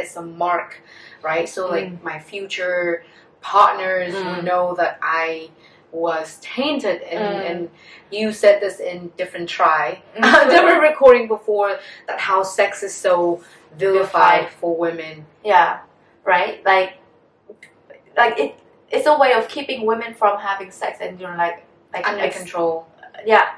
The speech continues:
Speaker 2: control women and keeping them from experimenting or, like, experiencing sexually, while, like, the men have all of the power.
Speaker 1: Yeah.
Speaker 2: Like, you, like, you, you need to make your nipples pink, or you need to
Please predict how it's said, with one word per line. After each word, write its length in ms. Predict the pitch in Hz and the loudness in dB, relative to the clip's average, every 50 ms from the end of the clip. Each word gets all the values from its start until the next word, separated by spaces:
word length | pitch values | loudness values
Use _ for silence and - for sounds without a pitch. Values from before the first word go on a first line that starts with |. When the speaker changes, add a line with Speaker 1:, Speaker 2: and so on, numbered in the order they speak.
| - - | -16 -18
Speaker 2:
control 500 | - 226 220 220 - 254 240 240 240 220 | -14 -12 -10 -6 0 2 2 2 4 4
women 320 | 240 247 247 208 185 175 180 | 2 2 2 0 -4 -6 -8
and 200 | 185 185 185 - | -12 -14 -14 -14
keeping 280 | - 202 202 214 220 | -14 -14 -14 -12 -10
them 140 | 220 214 208 | -10 -8 -6
from 160 | - 208 202 202 | -4 -6 -4 -6
experimenting 920 | - - - - - 214 220 220 214 208 208 208 208 - - 208 202 196 185 | -8 -12 -10 -4 -2 0 0 0 0 -2 -4 -6 -6 -6 -6 -6 -6 -6 -8
or, 120 | 180 180 | -8 -6
like, 200 | 170 175 - - - - - - - - | -6 -6 -8 -8 -16 -20 -20 -20 -16 -14
experiencing 760 | 208 - - - 208 208 202 202 196 196 196 - - 202 | -14 -10 -4 0 2 2 2 2 0 -2 -6 -6 -8 -8
sexually, 680 | - - 240 247 254 - - - 175 170 165 165 - - _ _ _ _ - - _ _ _ | -6 -6 -6 -6 -6 -6 -10 -12 -10 -10 -10 -12 -14 -16 _ _ _ _ -20 -20 _ _ _
while, 300 | - 202 196 196 196 190 | 4 6 6 8 8 6
like, 280 | 190 190 190 185 - - - 175 - | 4 4 2 0 -4 -10 -14 -6 -2
the 140 | 214 196 190 | -2 0 0
men 440 | 180 175 175 185 185 180 185 - - - - | 2 2 2 2 0 -2 -6 -14 -16 -6 -2
have 140 | 190 185 185 | 0 0 2
all 180 | - 180 196 190 | 2 0 0 0
of 120 | 185 180 | -2 -6
the 80 | 190 185 | -10 -14
power. 560 | - - 185 185 185 185 180 170 160 165 - _ _ | -12 -6 -4 -2 0 0 0 -2 -6 -8 -14 _ _
Speaker 1:
Yeah. 300 | - 214 226 233 226 - - | -8 -6 -4 -2 0 0 0
Speaker 2:
Like, 200 | - - - - 190 185 | 0 -2 -6 -10 _ -14
you, 280 | 190 214 220 220 - - _ _ _ | -8 -6 -4 -4 -4 -8 _ _ _
like, 200 | 202 226 - - - - _ - 220 220 | -2 -2 -2 -2 -4 -14 _ -20 -18 -12
you, 400 | 247 247 262 254 254 240 - - _ - | -8 -6 -6 -4 -4 -6 -8 -10 _ -14
you 100 | 220 247 | -8 -4
need 180 | 233 247 - - | -2 0 0 0
to 120 | - - 220 | 0 -2 0
make 200 | 226 - - - | 0 0 2 2
your 220 | 214 202 202 202 208 | 2 2 2 2 0
nipples 360 | 220 262 - 247 254 247 - | -4 -4 -2 -4 -4 -4 -4
pink, 260 | - - 220 208 208 | -4 0 0 0 0
or 40 | 208 | -2
you 120 | 202 208 202 | -8 -8 -8
need 140 | 202 196 | -10 -10
to 120 | - 202 | -12 -12